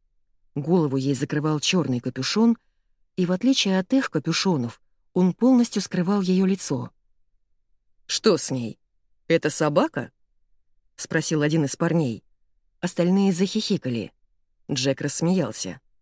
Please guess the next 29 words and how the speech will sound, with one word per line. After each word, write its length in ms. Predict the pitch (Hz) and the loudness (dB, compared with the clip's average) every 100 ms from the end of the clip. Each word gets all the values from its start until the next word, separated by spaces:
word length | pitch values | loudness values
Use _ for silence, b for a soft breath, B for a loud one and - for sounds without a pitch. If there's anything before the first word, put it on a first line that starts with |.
| _ _ _ | _ _ _
«Хорошо, 640 | _ 233 277 - 156 135 151 _ _ _ | _ 2 2 2 0 0 -4 _ _ _
признаю. 640 | 240 226 208 170 113 90 - _ _ _ _ _ _ _ | 2 4 4 2 0 -8 -16 _ _ _ _ _ _ _
Я 240 | 220 262 | 2 2
придумал 480 | 262 226 202 208 185 | 4 2 4 4 2
этот 300 | - 190 185 | 0 -2 -2
план 320 | - 220 240 147 | -2 2 2 0
в 120 | - | -2
последнюю 520 | 147 - 160 160 165 | -4 0 0 2 2
минуту. 540 | 180 226 196 - 85 - _ _ _ _ _ _ _ _ - | 4 4 2 -2 -12 -14 _ _ _ _ _ _ _ _ -4
Так 160 | 247 | -2
сложились 460 | - 247 240 240 233 | 2 2 4 4 2
обстоятельства. 840 | 240 - 277 151 - - - 80 - _ _ _ _ | 0 0 2 2 0 -8 -10 -14 -20 _ _ _ _
Да 140 | 151 | 0
и 40 | 156 | 2
я 220 | 139 143 | 4 2
не 120 | 143 | 2
мог 220 | 147 262 | 2 0
просто 280 | - 285 - | 0 0 0
так 220 | - 175 | 0 0
отпустить 480 | 151 - 165 - - | -2 -2 -2 0 0
одного 360 | 160 151 139 160 | 2 2 2 2
из 100 | 160 | 2
своих 320 | 151 143 139 | 2 0 0
парней, 480 | 147 123 139 185 - _ _ | -2 0 0 0 -2 _ _
не 140 | - 190 | 0 2
устроив 460 | 165 - 151 156 | 2 0 2 2
ему 240 | - 202 175 | 2 4 4
должного 420 | 143 139 156 156 | 2 2 2 2
прощания». 720 | 160 156 - 220 131 95 - | 2 -2 0 -2 -2 -6 -12